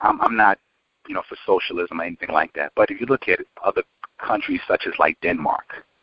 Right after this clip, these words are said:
or, um, Germany, I have some friends from Germany right now where their education is paid off, right? And they start off in a position where, um, where you, where if you're just getting out of school,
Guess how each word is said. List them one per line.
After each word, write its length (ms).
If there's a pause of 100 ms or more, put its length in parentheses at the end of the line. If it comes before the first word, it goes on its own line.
(360)
or, 460 (640)
um, 380 (300)
Germany, 380 (220)
I 80
have 100
some 100
friends 240
from 140
Germany 300
right 180
now 200
where 340 (1080)
their 240
education 600
is 140
paid 300
off, 260 (440)
right? 260 (320)
And 200
they 120 (120)
start 260
off 140
in 60
a 40
position 500
where, 300 (440)
um, 560
where 120
you, 240
where 440
if 160
you're 100 (760)
just 200
getting 220
out 100
of 140
school, 200